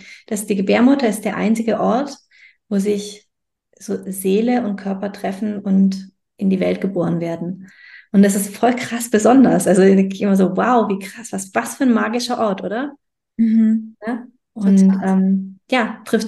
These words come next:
Speaker 1: betrifft aber nicht nur Babys, sondern betrifft auch viele andere Dinge. Alles, alles wird in der Gebärmutter geboren. Ne? Die Seele und der Körper von allen Dingen trifft in der Gebärmutter zusammen und wird dann geboren.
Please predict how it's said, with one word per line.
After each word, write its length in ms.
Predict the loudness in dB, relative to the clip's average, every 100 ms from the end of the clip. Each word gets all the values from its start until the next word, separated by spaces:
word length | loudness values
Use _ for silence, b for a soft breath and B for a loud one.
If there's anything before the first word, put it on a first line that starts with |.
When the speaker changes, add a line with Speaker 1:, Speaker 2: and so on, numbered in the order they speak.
| -4
Speaker 1:
betrifft 340 | -4 -2 0 2
aber 140 | 4
nicht 160 | 4 2
nur 80 | 0
Babys, 440 | 0 0 -4 -4
sondern 180 | -6 -6
betrifft 360 | -6 -8 -8
auch 100 | -10
viele 260 | -6 -2 0
andere 360 | 2 2 2 -2
Dinge. 260 | -4 -4
Alles, 360 | 0 2 2 -2 B B B B _
alles 720 | 0 2 4 4 4 2 0
wird 120 | -2
in 120 | 0 0
der 80 |
Gebärmutter 840 | 0 0 0 0 -2 -6 -6 -4 -4
geboren. 680 | -6 -2 -2 -2 -6 -10 -14 _ _ _
Ne? 260 | -6 -6 -4
Die 140 | -4
Seele 400 | 2 4 4 2
und 140 | 2
der 100 | -2
Körper 260 | -2 -4 -4
von 220 | -2 -2
allen 400 | 0 0 2 0
Dingen 340 | 0 -2 -6 -8
trifft 280 | -12 -8
in 80 | -6
der 80 | -4
Gebärmutter 580 | -6 -6 -4 -4 -4 -6
zusammen 640 | -6 -6 -2 0 -2 -4 -10 B B B B _
und 140 | -2
wird 180 | -2 -2
dann 140 | 0
geboren. 680 | 2 0 -4 -4 -6 -10 -14